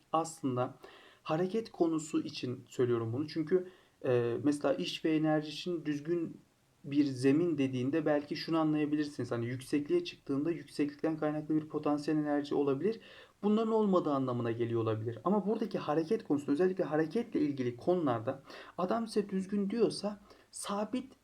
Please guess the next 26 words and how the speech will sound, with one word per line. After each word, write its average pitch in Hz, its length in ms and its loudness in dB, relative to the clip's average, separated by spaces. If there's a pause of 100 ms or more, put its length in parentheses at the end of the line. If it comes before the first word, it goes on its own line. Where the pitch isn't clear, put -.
hızlı 190 320 2
hareket 185 440 2
ediyor 165 260 2
anlamına 127 380 0
gelmesi 113 480 -2
gerekir. 110 340 -4
Hani 120 220 -6
bunu 202 140 4
anlamanız 117 460 0
gerekir. 113 260 -2
Hareket 139 420 2
konusu 113 340 -6
için 110 160 -10
söylüyorum. 113 480 -4 (400)
O 165 100 4
zaman 226 220 0
buradan 226 280 0
bize 226 180 -8
düzgün 208 260 -4 (100)
olmayan 175 520 4
diyorsa 127 340 -4
o - 160 -2
zaman 175 380 -4 (180)
biz 190 140 -4
şunu 185 240 0
diyeceğiz. 175 360 -2